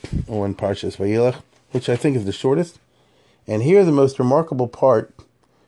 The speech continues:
is this pessimism, which is kind of interesting.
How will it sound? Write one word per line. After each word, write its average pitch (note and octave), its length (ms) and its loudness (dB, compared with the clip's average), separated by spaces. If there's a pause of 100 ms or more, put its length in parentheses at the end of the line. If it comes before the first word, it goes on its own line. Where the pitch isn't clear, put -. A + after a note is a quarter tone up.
(180)
is G#2 260 -2
this F#2+ 160 -6
pessimism, F2+ 720 -4 (600)
which G2 180 -10
is G2 80 -12
kind A2+ 220 -6
of G2 80 -2
interesting. G#2 540 -4